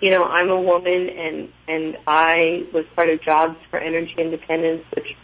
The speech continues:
was a U S organization, and I was working in the nuclear industry in part to make sure when there's plenty of,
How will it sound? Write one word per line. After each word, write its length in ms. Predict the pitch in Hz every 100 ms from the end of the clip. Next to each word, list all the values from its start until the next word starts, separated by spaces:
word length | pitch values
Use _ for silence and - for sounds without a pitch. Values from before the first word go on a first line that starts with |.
| -
was 120 | 151
a 40 | 160
U 220 | 160 160
S 120 | 160 170
organization, 840 | 160 165 165 165 156 156 - 196 - - - _ -
and 140 | 156 160
I 220 | 156 156
was 180 | 170 170 170
working 580 | 180 165 - 170 165 165 - - _ _ _ _
in 180 | 160 160
the 60 | 156
nuclear 380 | 165 180 190 -
industry 560 | 180 175 - 180 170
in 140 | 165 165
part 480 | - 190 214 240 240 _ -
to 100 | 185
make 160 | 180 180
sure 120 | - 180
when 100 | 175
there's 180 | 170 - -
plenty 300 | 190 226 214
of, 140 | 196